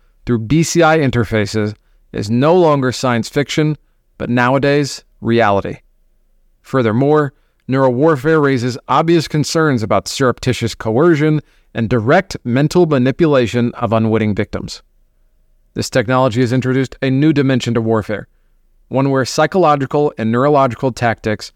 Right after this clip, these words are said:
may be used alongside traditional weaponry to win wars without firing a single shot in anger. Transhumanism, on the other hand,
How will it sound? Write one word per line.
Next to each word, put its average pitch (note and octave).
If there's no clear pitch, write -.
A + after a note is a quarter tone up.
may A#2
be A#2
used C#3
alongside A#2
traditional C3
weaponry B2
to A#2
win C#3+
wars C3+
without A#2
firing B2
a G#2+
single A#2+
shot A2
in G2+
anger. F#2+
Transhumanism, D#3+
on C3
the A#2+
other A2+
hand, G#2+